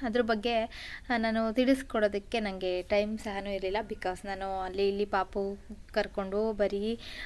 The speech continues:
ಆ, ಏನು, ಆ, ರಿಲೇಟಿವ್ಸ್ ಊರುಗಳಿಗೆ ಹೋಗೋ ಥರದ್ದಾಗಿತ್ತು. So, ಇವತ್ತು ನಾನು actually ಇವಾಗ ನಾವು ಹೊಲದ ಹತ್ರ ಹೋಗೋಣ ಸ್ವಲ್ಪ ಹೊತ್ತು ಅಂತ ಅಂದ್ಕೊಂಡು ಹೊರಟಿದ್ವಿ. So, ನೀವು, ನನಗೆ ಇವಾಗ ಮೈಂಡಿಗೆ ಬಂತು, ಆ ಒಂದು ಕಾಮೆಂಟ್ ನೆನಪಾಯ್ತು. So, ನಾನು ತುಂಬ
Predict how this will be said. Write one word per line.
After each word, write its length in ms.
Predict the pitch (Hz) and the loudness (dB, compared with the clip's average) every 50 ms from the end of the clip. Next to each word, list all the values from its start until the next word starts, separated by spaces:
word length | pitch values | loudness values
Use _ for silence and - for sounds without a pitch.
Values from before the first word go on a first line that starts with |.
| - - | -8 -2
ಆ, 260 | 233 214 202 196 196 | 0 2 2 2 2
ಏನು, 260 | 196 202 202 208 214 220 220 - - - - - 269 | 2 0 2 2 2 0 0 -2 -6 -12 -8 -4 -2
ಆ, 100 | 226 208 | 0 2
ರಿಲೇಟಿವ್ಸ್ 760 | 208 208 208 214 214 214 - 233 233 - - - - - - | 2 2 2 2 2 2 2 0 0 -2 -4 -8 -8 -6 -2
ಊರುಗಳಿಗೆ 520 | 240 233 233 220 220 214 202 190 185 208 208 | -2 0 0 2 2 2 2 4 4 6 6
ಹೋಗೋ 320 | 202 196 190 185 196 196 | 6 6 4 2 0 0
ಥರದ್ದಾಗಿತ್ತು. 760 | 185 - 196 190 190 185 185 185 185 180 180 - - - 214 285 - - - - - - - | 0 0 0 -2 -2 0 0 -2 0 -2 -4 -4 -4 -4 -4 -4 -4 -8 -12 -12 -12 0 4
So, 60 | 302 285 | 6 6
ಇವತ್ತು 340 | 262 240 254 262 262 285 302 | 6 6 6 4 4 6 4
ನಾನು 220 | 285 262 240 233 202 | 6 6 4 4 0
actually 320 | 196 - - - 254 262 240 | 0 0 -2 2 2 2 4
ಇವಾಗ 260 | 214 214 208 208 214 220 | 6 6 6 6 6 4
ನಾವು 240 | 220 208 202 208 214 | 2 2 2 2 4
ಹೊಲದ 220 | 208 190 185 190 | 4 4 4 2
ಹತ್ರ 180 | 190 - - 226 | 0 0 2 2
ಹೋಗೋಣ 380 | 220 202 190 185 202 196 190 190 190 185 175 185 - - - | 4 4 2 2 -2 -4 -4 -4 -4 -4 -4 -4 -6 -4 -2
ಸ್ವಲ್ಪ 240 | - 214 196 - - | -2 -2 0 0 -2
ಹೊತ್ತು 500 | 185 185 - - 180 180 180 180 180 180 | -2 -4 -4 -4 -2 0 0 0 0 0
ಅಂತ 260 | 170 185 196 196 220 214 | 0 0 0 0 0 0
ಅಂದ್ಕೊಂಡು 380 | 196 190 196 196 208 202 202 202 | 0 -2 -4 -4 -2 -2 0 0
ಹೊರಟಿದ್ವಿ. 580 | 202 180 175 175 - 180 175 170 - 185 247 - - - - - - - | 0 0 0 0 -2 -4 -6 -4 -4 -4 -4 -2 -4 -6 -8 -10 -6 4
So, 60 | - 311 | 6 8
ನೀವು, 360 | 277 277 262 254 - - - | 8 8 8 6 2 2 2
ನನಗೆ 240 | 240 240 254 269 262 | 2 4 6 6 6
ಇವಾಗ 320 | 277 269 226 233 226 220 240 | 6 6 6 6 4 4 4
ಮೈಂಡಿಗೆ 460 | 240 220 202 190 196 202 208 214 202 | 2 2 0 0 0 -2 -2 -2 0
ಬಂತು, 320 | 196 202 185 190 196 - 220 | 0 0 0 0 -2 -2 2
ಆ 120 | 208 214 | 2 2
ಒಂದು 220 | 220 233 233 233 233 | 2 2 0 0 0
ಕಾಮೆಂಟ್ 400 | - 226 202 202 208 226 240 233 | -2 -2 0 0 0 0 2 2
ನೆನಪಾಯ್ತು. 540 | 220 202 196 202 - 208 190 180 - 226 | 2 0 0 0 2 2 2 2 2 0
So, 220 | 285 294 269 269 262 | 0 2 4 4 4
ನಾನು 180 | 247 240 226 | 4 2 2
ತುಂಬ 200 | 220 247 226 226 | 0 0 2 2